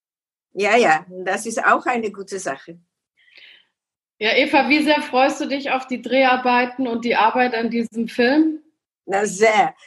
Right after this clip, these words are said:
Speaker 1: Schau, ich wollte, als ich klein war, ich wollte entweder Ärztin werden oder Schauspielerin. Also zwei ganz auf einer anderen Seite, ganz weit von, von sich entfernt Sachen. Aber ich hab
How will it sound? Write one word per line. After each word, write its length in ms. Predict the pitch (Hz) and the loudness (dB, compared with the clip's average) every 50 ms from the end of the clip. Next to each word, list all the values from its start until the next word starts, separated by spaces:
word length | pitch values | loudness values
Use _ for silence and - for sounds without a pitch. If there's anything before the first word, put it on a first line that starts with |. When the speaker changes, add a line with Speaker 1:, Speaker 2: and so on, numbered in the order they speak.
| - | -20
Speaker 1:
Schau, 380 | - - - 220 175 180 - 175 - - - - - | -12 -6 -2 0 2 2 0 -2 -8 -18 -12 -8 -6
ich 180 | 226 233 - | -6 -6 -6
wollte, 320 | 208 196 202 220 214 220 - | -6 -6 -6 -6 -6 -4 -4
als 200 | 185 190 190 - | -4 -2 0 0
ich 260 | 196 190 190 - _ - - _ | -2 -2 -2 -8 _ -20 -20 _
klein 380 | - 190 165 - 185 240 320 254 | -8 -6 -4 -4 -4 -4 -4 -2
war, 280 | 190 135 147 175 - - _ _ | -2 0 0 -2 -2 -6 _ _
ich 180 | - - 180 185 | -10 -10 -6 -2
wollte 420 | 196 208 247 254 - 226 - - _ _ _ _ _ _ _ _ - | 0 0 0 2 0 -2 -2 -2 _ _ _ _ _ _ _ _ 2
entweder 540 | 185 254 359 - 277 247 190 165 151 151 143 | 2 2 2 0 -2 -2 -2 -2 -2 -2 -2
Ärztin 680 | - - 147 143 143 - - - - - 175 170 165 | 0 2 2 2 2 -2 -8 -8 -4 -2 -2 0 0
werden 440 | 170 170 165 175 185 214 247 339 370 - _ _ - - | 0 0 2 0 0 0 -2 -4 -4 -6 _ _ -12 -2
oder 240 | - - - - 247 | 2 2 4 4 2
Schauspielerin. 880 | 247 - 190 139 156 165 - - - - 156 139 139 143 143 151 143 143 - - - | 0 2 0 0 0 -2 -6 -12 -10 -8 -4 0 2 2 2 0 -2 -6 -8 -10 -2
Also 300 | - - 190 190 220 220 | 2 2 2 4 2 0
zwei 500 | 214 - - 220 240 247 254 269 294 277 247 208 | 0 -2 0 2 4 4 4 6 4 4 4 4
ganz 380 | 233 226 240 262 294 294 - - | 2 2 2 2 0 -2 -4 -2
auf 200 | - 226 220 226 233 226 | 0 2 2 2 0 -4
einer 380 | - 202 208 214 214 208 202 - - - | -4 -4 -4 -4 -4 -6 -6 -6 -4 -4
anderen 960 | 202 214 233 240 226 233 226 220 220 214 208 202 202 202 196 196 196 196 190 | -4 -2 -2 0 2 2 2 2 2 0 0 0 0 0 0 0 0 -2 0
Seite, 600 | 190 185 170 196 214 214 214 - 196 190 180 170 | 2 2 2 2 2 0 -2 -2 -2 -2 0 2
ganz 380 | 180 185 - 233 - - - | 0 0 0 -2 -6 -4 0
weit 220 | - 185 - - - - | 2 2 2 2 -2 -4
von, 260 | - - 190 180 170 170 - | -12 -10 -8 -10 -8 -8 -6
von 140 | 190 185 180 | -6 -6 -4
sich 160 | 185 185 - | -6 -4 0
entfernt 580 | 190 170 175 170 - - 190 196 202 202 202 - - - _ _ | 0 0 0 0 0 2 2 2 2 0 -2 -8 -14 -20 _ _
Sachen. 460 | - - - - - - - - 240 - - - - - - 233 226 - | -4 -2 0 0 0 -2 -10 -16 -18 -18 -18 -16 -14 -12 -12 -6 0 2
Aber 360 | 180 180 175 147 - - - | 4 4 4 2 0 -2 -2
ich 140 | - 220 208 | -2 -2 -2
hab 140 | 185 180 | -2 -4